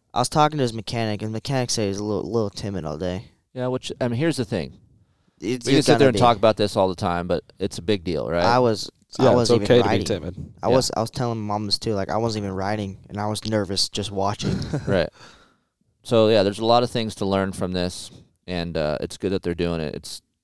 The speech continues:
Speaker 2: makes it good for racing and makes it good for the spectators.
Speaker 1: And then it also, it's also good, too, to get another, other team's perspective on, on you, because all they do is watch nationals, right? And then they sign these kids to a pro deal,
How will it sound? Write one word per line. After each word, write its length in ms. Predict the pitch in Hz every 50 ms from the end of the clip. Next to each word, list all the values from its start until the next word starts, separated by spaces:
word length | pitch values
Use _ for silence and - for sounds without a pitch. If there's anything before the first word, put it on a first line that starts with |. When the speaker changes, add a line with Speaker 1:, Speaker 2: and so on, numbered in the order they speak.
| _
Speaker 2:
makes 260 | - 92 92 - - -
it 80 | - -
good 160 | 92 90 85
for 160 | - - 87
racing 480 | 82 85 87 90 - - 85 82 87 85
and 100 | 78 78
makes 220 | 80 85 - -
it 100 | 80 78
good 200 | - 95 90 -
for 120 | - -
the 100 | 87 80
spectators. 680 | - - - 92 85 - - 101 82 85 85 82 82 95
Speaker 1:
And 80 | 135 156
then 140 | 175 175
it 100 | - 120
also, 240 | 151 156 175 190 - -
it's 140 | - -
also 300 | 175 170 202 196 196 185
good, 240 | 143 - 151 147 -
too, 180 | - - 151 147
to 80 | 135
get 220 | 135 135 139 123 87
another, 260 | 110 127 131 127 120 - -
other 180 | 117 127 131 123
team's 200 | - - 131 123
perspective 640 | - 113 - - - - 127 127 - - 113 107
on, 320 | 113 110 107 107 107 98 - - _ _ _
on 220 | - 117 113 113 110
you, 280 | 104 101 98 95 101 101 - - - - - _
because 520 | - 117 - - 131 120 113 107 98 - - -
all 180 | - 135 139
they 80 | 135 127
do 180 | 113 127 127 123
is 120 | 113 - -
watch 220 | 110 107 107 -
nationals, 440 | 113 110 113 123 - - 95 98 95
right? 240 | 101 95 107 104 - _ _ _ _ _ _ _ _
And 100 | - 120
then 80 | 127 127
they 100 | 127 123
sign 280 | 120 - - 127 131 135
these 200 | 131 123 113 -
kids 500 | - - 120 113 107 107 - - - - - _ _ _ _ _ _ _ _ -
to 500 | 139 120 113 110 107 98 92 82 64 - - _ _ _ _ _ _ _ _ _ _ _ _ _
a 80 | - -
pro 260 | - - 139 139 151
deal, 320 | 151 127 113 107 104 -